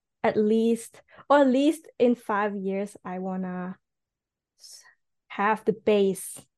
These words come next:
to build that." Like, that's kinda, like, my dream. And then what w-, what would you like to be or, like,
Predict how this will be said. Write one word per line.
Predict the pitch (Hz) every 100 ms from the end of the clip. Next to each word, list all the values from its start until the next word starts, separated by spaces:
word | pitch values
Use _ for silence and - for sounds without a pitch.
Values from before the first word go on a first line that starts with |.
| _
to | - 196
build | - 196 190
that." | - - - _ _ _ _ _ _ _ _ _ -
Like, | 190 175
that's | 185 -
kinda, | 196 -
like, | - -
my | - - -
dream. | - - - 220 _ _ _ _ _
And | 196
then | 185
what | 196 196
w-, | 196 -
what | 190 185
would | 190 190 -
you | 185
like | 190 - -
to | - 208 202 _ _ _ _ - _ _ _
be | - 185 175 240 -
or, | 185
like, | 165 - -